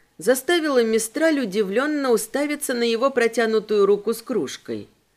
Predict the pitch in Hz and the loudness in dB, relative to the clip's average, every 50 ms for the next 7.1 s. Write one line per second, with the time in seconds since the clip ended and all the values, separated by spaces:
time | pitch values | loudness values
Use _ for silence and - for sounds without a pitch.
0 | _ _ _ _ _ - 220 254 269 277 277 285 330 320 269 262 254 240 233 226 | _ _ _ _ _ -2 0 0 0 0 0 0 -2 -2 0 0 2 4 4 2
1 | 214 220 220 208 180 208 220 233 254 277 277 226 196 185 226 233 226 220 208 196 | 4 4 2 2 2 0 2 4 4 4 2 2 0 2 4 4 4 4 2 0
2 | 196 - 196 196 190 - - 247 240 - - 240 233 262 269 - - - - 143 | 0 0 0 -2 -2 -2 -6 -8 -6 -4 -4 -4 -4 -4 -6 -10 -12 -6 -4 -4
3 | 123 110 - - _ _ _ _ _ _ _ - 240 233 208 180 170 233 240 277 | -4 -4 -6 -10 _ _ _ _ _ _ _ -2 0 0 0 0 0 -2 -2 -2
4 | 311 311 302 247 214 202 180 202 185 185 180 - 247 247 - 302 294 285 269 254 | -2 0 2 2 0 2 2 2 2 2 0 -4 -8 -6 -4 -4 -4 -2 0 0
5 | 220 190 151 190 220 214 220 247 262 247 - 269 269 269 226 202 202 185 180 175 | 0 2 4 4 4 4 2 -2 -6 -4 -4 -6 -4 0 2 4 4 4 4 2
6 | 151 185 - - 214 220 220 220 220 233 254 262 220 185 151 123 117 120 - - | 0 -4 -6 -4 -4 -4 -2 0 0 -2 -2 -2 -2 -2 -2 -2 -2 -4 -8 -16
7 | - - | -20 -20